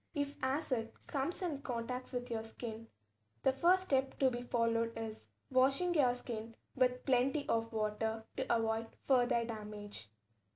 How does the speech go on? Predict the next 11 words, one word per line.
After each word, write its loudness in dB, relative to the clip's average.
The 2
chemicals 0
are 0
classified 0
as -4
highly 0
flammable, 2
flammable, 0
harmful 2
and -4
toxic. -2